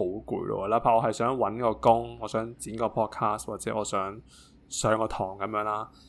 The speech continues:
咁其實好多時我，好似阿俊咁講，我可能收工，我當我準時收工啦，好冇？咁我當最準時，我正常上，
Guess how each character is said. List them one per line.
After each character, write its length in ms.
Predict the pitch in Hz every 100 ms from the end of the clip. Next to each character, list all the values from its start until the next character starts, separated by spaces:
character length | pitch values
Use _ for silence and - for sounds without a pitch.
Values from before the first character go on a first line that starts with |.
| -
咁 180 | 202 233
其 100 | 147
實 40 |
好 100 | 120
多 80 | 143
時 180 | 180 - 98
我， 340 | 101 107 104
好 100 | -
似 140 | 139 131
阿 340 | 104 104 101 101
俊 140 | - 110
咁 260 | 107 104
講， 340 | 113 98 98 107
我 140 | 104
可 140 | 123
能 100 | 123
收 180 | 95 117
工， 280 | 110 101 104 - - - - -
我 80 |
當 140 | 123 131
我 80 | 127
準 360 | 123 104 123
時 260 | 147 120 92
收 200 | 104 113
工 180 | 113 110
啦， 160 | 107
好 100 | 110
冇？ 180 | 107 107 -
咁 220 | 127 156
我 120 | 147 120
當 320 | 117 113 131
最 140 | 131
準 120 | 117 131
時， 80 | 123
我 60 | 98
正 180 | 107
常 160 | 107 107
上， 200 | 92 101